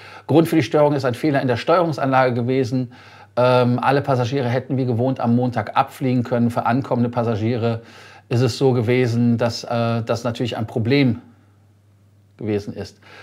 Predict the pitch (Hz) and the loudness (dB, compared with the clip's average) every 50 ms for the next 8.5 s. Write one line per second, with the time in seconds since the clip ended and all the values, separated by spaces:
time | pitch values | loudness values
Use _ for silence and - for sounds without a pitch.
0 | - - - 127 - - 147 139 139 131 117 - - - 139 135 139 147 160 165 | -10 -6 -4 -2 2 4 4 6 4 2 0 -2 -4 0 2 4 4 4 4 2
1 | 151 143 139 143 120 131 143 139 - 127 135 139 135 127 127 123 117 - - 120 | -2 -4 -6 -4 -2 0 0 0 0 0 2 4 4 4 4 2 0 -2 -4 -4
2 | 113 - - 123 120 120 117 - 123 117 117 - - - 131 113 117 113 - - | -4 -4 0 0 0 0 0 -2 -4 -6 -6 -6 -4 -2 0 0 0 -2 -4 -4
3 | - 104 120 131 147 147 120 113 123 127 127 123 123 120 120 117 113 110 117 - | -2 0 0 2 2 0 -2 -2 -2 0 0 0 0 0 0 0 -2 -4 -4 -6
4 | 147 131 - - 113 - - 139 151 143 - - 143 139 147 139 131 - - - | -6 -6 -6 -6 -8 -6 -6 -6 -6 -6 -8 -8 -8 -6 -6 -6 -6 -8 -8 -6
5 | 143 139 127 123 123 127 127 117 - - 110 123 147 147 - 147 123 - 123 120 | -6 -6 -6 -6 -8 -8 -10 -10 -8 -6 -4 -4 -4 -4 -8 -8 -6 -4 -2 -2
6 | 123 117 - - 131 123 127 127 - - - - 127 - - 120 127 131 - - | -2 -4 -4 -6 -4 -4 -4 -4 -8 -8 -8 -8 -6 -6 -4 -4 -4 -4 -4 -6
7 | - - - 127 123 - - 131 117 139 123 110 117 117 120 123 120 113 113 110 | -8 -6 -4 -4 -2 0 0 0 0 0 0 0 0 -2 0 0 0 -2 -2 -2
8 | - 110 104 107 110 113 127 147 147 - | -4 -4 -2 0 0 0 0 0 -2 -6